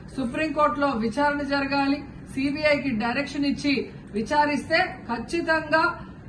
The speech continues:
మత కల్లోలాలు సృష్టించాలనుకున్న చంద్రబాబు నాయుడు అనుకో అందరికీ కూడా బుద్ధి చెప్పే అవకాశం దొరుకుతుందని. So ఈరోజు విచారణ స్టార్ట్ అయింది. దీన్ని సీబీఐకి అప్పచెప్పి సిట్టింగ్ జడ్జి పర్యవేక్షణలో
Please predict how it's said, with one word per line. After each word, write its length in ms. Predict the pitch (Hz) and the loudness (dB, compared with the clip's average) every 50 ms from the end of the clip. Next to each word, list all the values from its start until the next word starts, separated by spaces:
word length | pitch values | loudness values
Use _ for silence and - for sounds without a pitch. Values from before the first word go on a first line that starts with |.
| - - - 175 175 202 | -16 -14 -10 -4 0 2
మత 220 | 233 262 262 - 349 339 330 - - - - - - | 2 2 2 4 4 4 4 4 2 -2 -8 -6 0
కల్లోలాలు 640 | 254 269 285 311 320 339 339 330 330 320 302 302 302 285 - | 2 2 2 4 4 4 4 6 6 6 4 4 2 -2 -4
సృష్టించాలనుకున్న 960 | - 277 - - - 320 311 285 294 311 294 285 285 277 269 - 277 269 269 269 240 202 - - - - - - - | -4 -8 -6 -4 -4 -4 -4 -2 0 2 2 4 2 2 0 -2 -2 0 0 2 0 0 -2 -4 -10 -14 -14 -10 -8
చంద్రబాబు 640 | 247 247 262 277 285 302 302 285 294 294 294 285 285 285 | -6 -4 -2 0 2 2 4 4 6 6 6 4 4 2
నాయుడు 260 | 285 285 285 285 311 320 - - 247 247 | 2 2 2 2 2 0 0 0 0 2
అనుకో 320 | 262 277 277 - 311 302 294 285 240 | 2 2 0 2 4 4 4 4 2
అందరికీ 400 | 240 254 269 294 285 - 302 294 233 233 | 0 2 4 2 2 2 -2 -2 -2 -2
కూడా 180 | 247 262 311 339 - - - - - - 190 | 0 0 0 0 0 -6 -10 -12 -10 -6 -2
బుద్ధి 260 | 240 269 226 233 339 - 339 | 0 0 2 2 2 2 2
చెప్పే 240 | 311 294 - 285 247 240 | 0 0 2 2 2 2
అవకాశం 420 | 247 233 240 269 262 220 285 277 254 208 | 0 0 -2 -2 -2 -2 -2 -2 -2 0
దొరుకుతుందని. 600 | 208 202 214 208 - - 214 208 190 180 175 - - - - - - - - - - | 0 -2 -2 -4 -4 -4 -2 -2 -2 -4 -6 -8 -10 -14 -14 -16 -16 -16 -8 0 4
So 60 | 285 294 285 | 4 4 4
ఈరోజు 280 | 277 277 302 302 294 302 294 226 233 | 6 4 4 4 4 0 0 0 0
విచారణ 340 | 220 - 277 285 277 277 277 233 - | 0 0 0 0 2 0 -2 -4 -2
స్టార్ట్ 320 | - 262 247 262 262 277 269 | 0 0 0 2 2 0 -2
అయింది. 280 | 269 269 262 254 277 294 - - - - - - - - 190 | -2 -2 0 -2 -2 -2 -4 -10 -16 -16 -16 -14 -10 -6 -2
దీన్ని 320 | 269 294 320 320 311 285 247 214 - - - - - - | 0 0 0 0 0 0 -2 -2 -6 -8 -14 -14 -12 -8
సీబీఐకి 540 | 254 269 294 285 311 302 302 294 269 240 277 277 - | -4 -4 -2 0 2 2 2 2 2 2 2 2 2
అప్పచెప్పి 540 | - 269 269 233 285 277 233 - 294 302 294 - - - - - - - | 0 -2 0 0 0 0 0 -2 -6 -6 -6 -8 -12 -14 -16 -16 -12 -8
సిట్టింగ్ 400 | 254 254 233 277 311 302 285 294 | -6 -6 -4 -4 -6 -4 0 0
జడ్జి 240 | 285 262 233 233 220 208 | 0 0 0 -4 -4 -6
పర్యవేక్షణలో 680 | 254 254 247 254 277 285 285 285 - 277 277 269 277 302 | -4 -4 -2 2 2 2 2 2 0 0 4 6 6 6